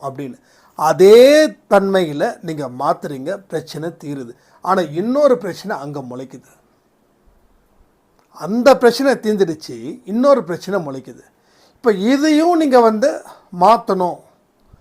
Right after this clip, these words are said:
அப்படின்னா கடைசி வரைக்கும் ஒரே இடத்துல உங்களால இருக்கவே முடியாது. அதாவது கவர்மெண்ட் ஜாப்ல இருக்கிறவங்க தான் டிரான்ஸ்ஃபர் பண்ணி மாறுவாங்க.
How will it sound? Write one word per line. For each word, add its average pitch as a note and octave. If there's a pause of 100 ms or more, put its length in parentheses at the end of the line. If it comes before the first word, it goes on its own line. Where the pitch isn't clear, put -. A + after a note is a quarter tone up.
(280)
அப்படின்னா F3 (260)
கடைசி D4
வரைக்கும் C4
ஒரே A#3+
இடத்துல A3
உங்களால G3
இருக்கவே G3+
முடியாது. D3 (1400)
அதாவது G3 (360)
கவர்மெண்ட் C4
ஜாப்ல A3
இருக்கிறவங்க F3
தான் A3+
டிரான்ஸ்ஃபர் G3+
பண்ணி F#3
மாறுவாங்க. D#3+